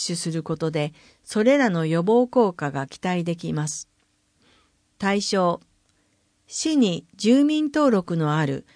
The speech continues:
小学六年生から高校一年生相当まで。平成二十一年四月二日から平成二十六年四月一日生まれの男子。費用、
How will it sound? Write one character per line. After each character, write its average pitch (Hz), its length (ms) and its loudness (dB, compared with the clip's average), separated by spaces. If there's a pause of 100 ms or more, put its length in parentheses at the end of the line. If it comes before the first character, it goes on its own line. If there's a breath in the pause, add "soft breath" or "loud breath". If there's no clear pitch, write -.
(140 soft breath)
小 277 360 2
学 277 260 0
六 247 280 4
年 269 240 4
生 147 280 -2
か 143 200 -6
ら 139 200 -6 (120)
高 254 240 6
校 254 320 2
一 240 200 -2
年 254 240 4
生 233 300 4
相 226 240 2
当 143 300 -4
ま 135 160 -2
で。 135 200 -12 (1000)
平 269 260 2
成 285 300 2
二 277 220 4
十 208 240 4
一 190 380 -2
年 156 260 0
四 208 200 -4
月 254 320 0
二 233 280 -6
日 208 160 -4
か 196 120 -2
ら 196 220 0 (340 soft breath)
平 269 280 4
成 277 320 2
二 277 200 4
十 202 280 0
六 170 280 -2
年 156 260 -4
四 - 220 -4
月 262 320 -2
一 254 320 -2
日 269 300 -2
生 226 140 0
ま 190 180 2
れ 135 180 -8 (200)
の 214 180 -2 (100)
男 165 220 -2
子。 - 260 -8 (1300)
費 254 200 2
用、 160 280 0